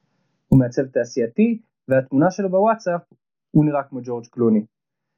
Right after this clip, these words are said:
מה שאני אוהב בסיפור הזה, זה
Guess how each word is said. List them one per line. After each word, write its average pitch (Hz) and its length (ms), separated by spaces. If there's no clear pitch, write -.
מה 196 120
שאני 214 300
אוהב 185 120
בסיפור 165 420
הזה, 120 240
זה 143 360